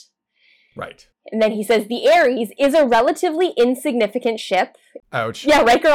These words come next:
Speaker 2: kinda, like, looks at him when he <laughs> says that. And he says, "It's in an obscure corner of the galaxy, but it will be your ship."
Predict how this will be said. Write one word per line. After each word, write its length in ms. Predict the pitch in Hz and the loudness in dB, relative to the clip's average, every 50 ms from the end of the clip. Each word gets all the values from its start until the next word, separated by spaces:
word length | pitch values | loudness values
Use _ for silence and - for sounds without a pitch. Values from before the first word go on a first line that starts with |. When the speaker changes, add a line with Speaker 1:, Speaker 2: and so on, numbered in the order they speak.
| 285 285 | 4 2
Speaker 2:
kinda, 220 | - 302 254 254 | 2 2 2 2
like, 160 | 233 220 214 214 | 2 2 0 2
looks 260 | 220 226 233 - - 277 | 0 0 0 0 0 0
at 80 | 247 208 | 2 2
him 100 | 196 233 | 0 2
when 120 | - 240 - | 2 2 2
he 60 | 294 | 2
<laughs> 120 | - - | 2 0
says 220 | 302 - 285 285 254 254 | 2 2 2 2 2 0
that. 240 | - 226 214 226 240 - - - - - 311 - - - | 0 2 2 2 0 -2 -10 -14 -12 -12 -12 -12 -6 -4
And 100 | 285 277 | 0 0
he 120 | 311 285 | 2 4
says, 140 | 277 269 254 | 4 4 4
"It's 260 | 254 277 - - - | 4 2 0 2 2
in 60 | 269 277 285 | 2 2 2
an 40 | 269 - | 2 0
obscure 760 | 254 247 - - - - - - 233 240 240 240 254 254 254 | -2 -2 -2 -8 -16 -18 -12 -10 -2 0 0 2 2 0 0
corner 380 | - - - 233 220 220 226 220 - | -2 -4 -2 -2 -2 0 -2 -2 -2
of 160 | 214 208 196 | -2 -4 -2
the 80 | 208 202 | -4 -4
galaxy, 760 | 202 185 185 185 185 196 190 - - 170 165 160 165 202 _ _ _ _ _ _ _ _ _ _ _ _ _ _ _ _ - 196 | -2 0 0 0 0 -2 -4 -6 -12 -12 -12 -12 -12 -14 _ _ _ _ _ _ _ _ _ _ _ _ _ _ _ _ -20 -4
but 140 | - 214 - - | -2 -2 0 0
it 140 | - - - | -2 -2 2
will 160 | 240 262 262 | 2 2 2
be 120 | 226 269 269 262 240 220 | 2 0 -2 0 0 0
your 340 | 214 208 202 208 214 208 214 | 2 2 4 4 4 2 2
ship." 380 | 214 - - - 220 190 - | -2 -8 -6 -2 -2 -2 -2